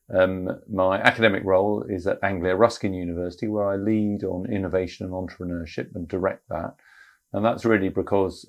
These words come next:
as a junior doctor, I did four startups, remortgaged my house, um, nearly lost a lot, um, but actually learnt an enormous amount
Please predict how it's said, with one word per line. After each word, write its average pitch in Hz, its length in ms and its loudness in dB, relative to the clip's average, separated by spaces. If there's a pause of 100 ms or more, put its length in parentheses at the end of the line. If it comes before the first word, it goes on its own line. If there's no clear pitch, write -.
as 92 140 -6
a 104 60 -8
junior 95 340 -4
doctor, 95 400 -4
I 90 80 -2
did 92 360 0
four 92 280 0
startups, 92 600 2
remortgaged 92 580 -4
my 85 160 -2
house, 90 600 -4 (500)
um, 90 200 -4
nearly 98 300 2
lost 95 320 4
a 95 40 2
lot, 92 540 6 (240)
um, 95 800 6
but 98 420 6
actually 92 540 -4
learnt 95 340 -2
an 98 180 -2
enormous 98 580 -4
amount 85 420 -8